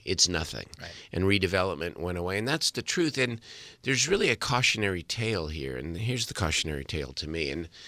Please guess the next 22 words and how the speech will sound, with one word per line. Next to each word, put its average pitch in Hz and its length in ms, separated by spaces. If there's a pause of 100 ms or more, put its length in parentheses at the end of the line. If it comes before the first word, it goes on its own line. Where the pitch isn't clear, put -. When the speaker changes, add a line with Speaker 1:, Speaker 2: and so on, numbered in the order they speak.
(320)
Speaker 1:
when 107 140
it - 100
comes 160 340
to 92 320
housing 123 480
policy 107 440
and 92 100
all 113 80
the 107 60
things 98 320
that 80 220
you 85 100
guys 90 240
are 71 80
talking 98 400
about, 76 320 (640)
it's - 100
important 156 380
to 147 40
remember 120 520 (180)
<clears throat> 120 240
that 104 360